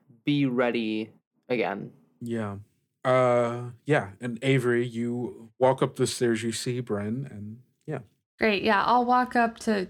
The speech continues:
Speaker 3: you said Bryn is a little bit separated from, like, Hano and
Speaker 2: Yeah, Hano and Fontaneva are off to the side,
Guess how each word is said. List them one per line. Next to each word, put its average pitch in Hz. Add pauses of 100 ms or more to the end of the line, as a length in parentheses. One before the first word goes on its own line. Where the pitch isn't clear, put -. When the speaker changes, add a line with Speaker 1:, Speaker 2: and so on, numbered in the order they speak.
(100)
Speaker 3:
you 208
said 233
Bryn 214
is 202
a 208
little 202
bit 190
separated 185
from, 180
like, 180
Hano 196
and 190
Speaker 2:
Yeah, 131
Hano 151
and 135
Fontaneva 120 (100)
are 120
off 123 (140)
to -
the 113
side, 107